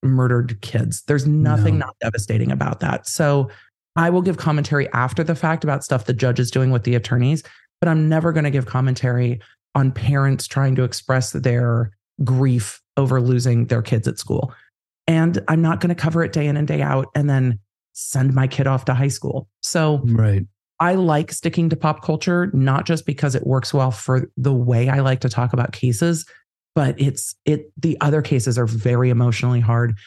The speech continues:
Speaker 1: So the Brooks sentencing, the victim impact statements, I think are going to be very hard. We saw one individual yell out in court when he was convicted, "Burn in hell, you piece of shit." I think that's a preview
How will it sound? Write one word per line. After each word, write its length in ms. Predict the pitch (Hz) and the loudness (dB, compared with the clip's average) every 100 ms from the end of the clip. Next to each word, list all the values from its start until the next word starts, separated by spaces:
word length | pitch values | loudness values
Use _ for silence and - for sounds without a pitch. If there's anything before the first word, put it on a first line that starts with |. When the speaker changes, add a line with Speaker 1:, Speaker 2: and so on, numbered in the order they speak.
| - _ | -20 _
Speaker 1:
So 120 | - 160 | -4 -2
the 80 | |
Brooks 260 | 143 180 - | 0 -2 -2
sentencing, 640 | 170 143 135 139 127 127 | -4 -2 -2 0 2 0
the 120 | - 135 | 0 -2
victim 280 | 139 147 | 0 0
impact 340 | 135 117 120 104 | 0 0 -2 -4
statements, 440 | 123 135 131 127 - - _ _ - | -4 -2 0 -2 -8 -20 _ _ -2
I 80 | 139 | 0
think 240 | 165 156 | 2 0
are 80 | 160 | 0
going 300 | 135 135 139 | 0 2 2
to 60 | 131 | 0
be 140 | 139 | -2
very 340 | 123 127 131 | 0 0 0
hard. 480 | 123 151 151 143 104 - _ | 0 -2 -2 -2 -6 -10 _
We 180 | 143 156 | -2 -2
saw 500 | 151 156 151 151 151 - _ _ _ _ | -2 -2 0 0 -2 -6 _ _ _ _
one 280 | 131 147 147 | 0 2 2
individual 460 | 156 151 143 139 135 | 2 2 2 2 2
yell 200 | 131 131 | 2 2
out 160 | 127 | 0
in 80 | 131 | -2
court 220 | - 131 | -2 -2
when 120 | 127 | 0
he 80 | 127 | 0
was 120 | 123 | 0
convicted, 540 | - 123 127 131 120 107 - _ _ | -2 -2 -2 -2 -2 -2 -8 _ _
"Burn 240 | 127 135 | 0 2
in 80 | 131 | 2
hell, 180 | 117 131 | 2 2
you 140 | 127 | 0
piece 240 | 117 123 110 | 0 -2 0
of 80 | 113 | -2
shit." 320 | 117 113 - - | 0 0 -2 -2
I 100 | 127 | 0
think 200 | 131 131 | 0 2
that's 180 | 135 | 0
a 60 | 123 | -2
preview 600 | - 131 117 117 127 123 | -2 -2 0 0 -2 -4